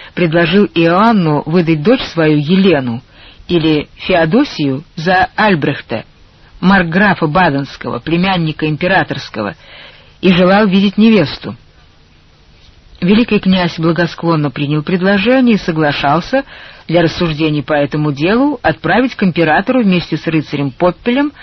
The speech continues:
своего посла. Что ж касалось до желания видеть невесту, то Иван Васильевич объявил, что обычаи русские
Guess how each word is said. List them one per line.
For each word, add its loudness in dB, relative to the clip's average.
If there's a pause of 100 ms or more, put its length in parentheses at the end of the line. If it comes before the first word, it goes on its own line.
(120)
своего 0
посла. -4 (1300)
Что -2
ж -2
касалось 0
до 0
желания 2
видеть -2
невесту, 0
то 0
Иван 0
Васильевич -2
объявил, -2
что -4
обычаи 0
русские -2